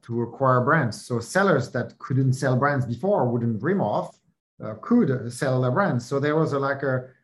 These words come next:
on the past eighteen months, a combination of event between a lot of capital coming in, a lot of people wanting to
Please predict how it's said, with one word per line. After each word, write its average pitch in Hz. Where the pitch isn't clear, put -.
on 123
the 131
past 165
eighteen 165
months, 185
a 127
combination 151
of 139
event 143
between 127
a 127
lot 143
of 139
capital 131
coming 127
in, 196
a -
lot 147
of -
people 151
wanting 135
to 123